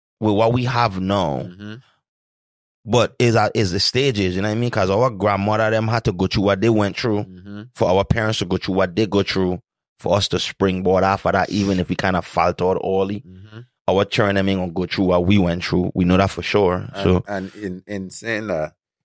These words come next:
Speaker 2: like, now, whenever I get a new dope idea, I know.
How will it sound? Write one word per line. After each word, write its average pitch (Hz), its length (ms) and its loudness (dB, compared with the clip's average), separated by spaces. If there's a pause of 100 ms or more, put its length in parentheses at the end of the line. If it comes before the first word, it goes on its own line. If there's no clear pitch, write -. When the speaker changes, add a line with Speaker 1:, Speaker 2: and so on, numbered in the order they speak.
(280)
Speaker 2:
like, 87 240 -2
now, 98 360 2
whenever 87 420 0
I 95 120 4
get 90 400 2
a 80 160 -8
new 85 220 -10
dope 87 340 -2
idea, 80 520 0 (280)
I 78 200 -8
know. 90 520 -4